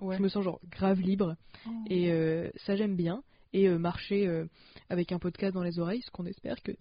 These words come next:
Speaker 2: certains d'entre vous feront, hein. Euh, ça, ça me plaît beaucoup. Et juste, genre, euh, franchement, rigoler avec vous, euh, c'est, euh, je suis contente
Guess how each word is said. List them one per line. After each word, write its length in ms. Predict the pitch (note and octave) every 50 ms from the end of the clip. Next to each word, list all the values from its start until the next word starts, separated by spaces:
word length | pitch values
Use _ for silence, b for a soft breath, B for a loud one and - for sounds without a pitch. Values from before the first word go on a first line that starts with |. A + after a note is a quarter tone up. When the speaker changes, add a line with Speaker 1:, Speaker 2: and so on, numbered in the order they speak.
| - -
Speaker 2:
certains 240 | - G3 - G#3
d'entre 320 | G#3 - G3+ F#3 - - A3+
vous 200 | G#3+ G#3 A3+ B3
feront, 580 | - - B3 A3+ - - - D4+ E4+ D4 G3 F#3
hein. 100 | E3 - B B B B B B B B -
Euh, 320 | - F3+ F3 E3+ E3 E3 E3+
ça, 160 | - - A3+
ça 120 | - - A3
me 80 | G#3+
plaît 140 | - - G#3
beaucoup. 340 | F#3 F#3+ - - G#3 A#3 A#3+ - -
Et 100 | F3+ F3+
juste, 200 | F3 G3 G3+ G3
genre, 160 | F#3+ F3 E3+
euh, 120 | D#3 D#3 D#3+ b b b b b b
franchement, 300 | b - F3 - G3+ F#3
rigoler 400 | - F3 F#3 G3+ F#3 G3 F#3+ G3
avec 200 | F#3+ F3+ F3 F3+
vous, 300 | F3 F3 F#3 F#3+ F#3+ F3+
euh, 180 | E3 D#3 D#3 D#3+ F3 _ _ _ _ - _ _ -
c'est, 260 | - - - F3 D#3+
euh, 140 | D#3 D3+ D3+ E3
je 40 | F3
suis 100 | - -
contente 140 | - G3